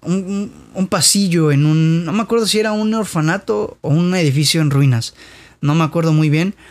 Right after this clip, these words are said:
pero esa escena, eh, los, son como guar-, guardias de, de Falcone, que es uno, un personaje icónico de Batman, que es un narcotraficante de Ciudad Gótica.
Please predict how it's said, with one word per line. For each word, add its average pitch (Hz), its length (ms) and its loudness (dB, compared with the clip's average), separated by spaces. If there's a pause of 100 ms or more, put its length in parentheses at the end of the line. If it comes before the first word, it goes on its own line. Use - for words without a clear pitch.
(280)
pero 170 400 0 (400)
esa 165 280 0
escena, 165 520 0 (680)
eh, 135 440 0
los, - 840 -4 (180)
son 185 680 -2 (440)
como 143 340 2
guar-, 139 340 0
guardias 180 920 0
de, 156 400 0
de - 440 -10
Falcone, 185 520 -2
que 165 100 -2
es 139 80 -2
uno, 151 420 0
un 147 100 -2
personaje 143 380 0
icónico 143 380 -2
de 135 80 0
Batman, 143 360 0
que 139 80 -4
es 131 60 0
un 131 80 2
narcotraficante 135 800 -2
de 131 160 0
Ciudad 139 280 -2
Gótica. 175 500 -2